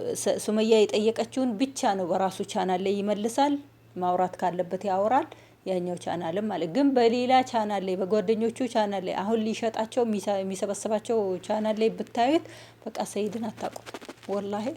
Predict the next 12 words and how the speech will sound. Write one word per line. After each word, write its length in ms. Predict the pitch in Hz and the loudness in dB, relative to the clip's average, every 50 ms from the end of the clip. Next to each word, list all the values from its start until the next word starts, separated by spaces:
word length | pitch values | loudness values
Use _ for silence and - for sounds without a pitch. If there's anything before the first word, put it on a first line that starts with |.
| - - | -8 -12
አታውቁትም። 540 | 202 - - 190 185 - - - - 196 185 180 | -12 -8 -6 -6 -6 -6 -8 -12 -12 -8 -6 -4
ምንንም 460 | 202 214 226 226 226 240 233 247 233 214 190 | -2 0 2 2 2 0 0 0 -2 -2 -4
ከምንም 400 | 190 - 214 202 202 202 202 196 190 | -2 -2 -2 -2 -2 -4 -4 -4 -2
ምንም 220 | 185 185 185 180 180 | -2 -4 -4 -4 -4
የጸዳ 380 | 180 175 - - 170 151 156 - 156 | -4 -4 -4 -4 -4 -4 -2 -4 -4
ምንንም 340 | 170 180 185 190 190 190 185 170 | -2 -2 -2 -2 -2 -2 -4 -4
የማይወክል 640 | 175 165 170 185 175 175 175 165 - - 220 226 | -4 -6 -6 -6 -6 -6 -6 -8 -6 -6 -4 -4
ማለት 320 | 269 208 185 160 147 143 202 | -4 -4 -4 -6 -6 -8 -10
ነው። 120 | - - - _ - - - - - - - | -12 -16 -20 _ -20 -20 -20 -20 -20 -8 -2
ይሄ 120 | 202 214 247 247 | 2 4 4 4
ደግሞ 200 | 233 226 226 233 226 220 | 4 2 2 0 0 2
ነጩ 260 | 214 214 220 - | 2 0 0 0